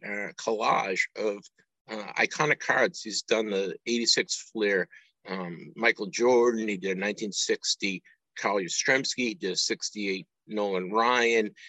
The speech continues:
and he, and he did nineteen eighty, uh,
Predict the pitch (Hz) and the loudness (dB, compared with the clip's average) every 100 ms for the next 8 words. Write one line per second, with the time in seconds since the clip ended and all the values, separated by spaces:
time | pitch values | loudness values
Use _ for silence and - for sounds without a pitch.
0 | - 107 107 101 95 117 - 117 - 107 | -10 -2 -2 -2 -6 -10 -8 -10 -4 -2
1 | 104 98 101 107 101 107 98 104 90 107 | -2 -2 -2 -2 0 -2 -2 -4 -2 -2
2 | 101 98 - 98 95 | -2 -8 -8 -6 -6